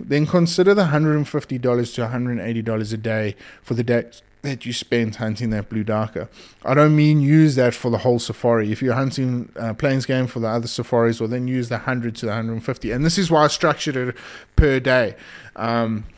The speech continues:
because, yeah, likewise, you gotta, you gotta understand that if you don't get the Blue Darker the one day, you're gonna have to sleep over, stay the next day. Um, so, yeah, guys, those are the sort of things that you gotta factor in. And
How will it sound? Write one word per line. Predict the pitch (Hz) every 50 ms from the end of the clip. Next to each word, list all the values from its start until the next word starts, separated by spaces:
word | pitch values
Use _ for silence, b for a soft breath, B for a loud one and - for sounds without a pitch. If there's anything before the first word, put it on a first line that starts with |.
| - - -
because, | 127 120 - 143 131 123 120 113 - - -
yeah, | - 151 147 127 117
likewise, | 110 110 135 143 143 135 - 143 131 127 123 117 -
you | 131 127
gotta, | 127 139 143 143 143 -
you | 147 139 135
gotta | 151 147 143
understand | 135 131 127 120 - - 131 135 135 127
that | 123 113
if | 120 - -
you | 135
don't | 139 143 139
get | 135 135 120
the | -
Blue | 117 120 131 131
Darker | 123 135 127 123 - - 117
the | 113
one | 113 120 127 131 127
day, | 123 120
you're | 117 113 113 113
gonna | 123 120 117 107
have | 113 135 123 -
to | - -
sleep | - - - 123 120 120 -
over, | 127 127 127 117 123 120 117
stay | 117 - - 135 123 123 120 123
the | 117 113
next | 113 117 120 117 - -
day. | - 123 120 120 113 - B B B B B B B B B
Um, | B 104 110 113 110 110 107 104 107 b b b b b b b b _ _ _ _ _ _ _ _ - - -
so, | - - 190
yeah, | 175 180 190 190 175 151
guys, | 139 147 151 147
those | - 170 180 185
are | 208 233 226 220 214 214
the |
sort | 196 - - 202 190
of | 180 170
things | 175 175 160 156 156 139
that | 156 147 -
you | - 131
gotta | 139 127 120
factor | - - 113 113 - - - 117 98
in. | 98 98 90 -
And | - 117 120 120 117 117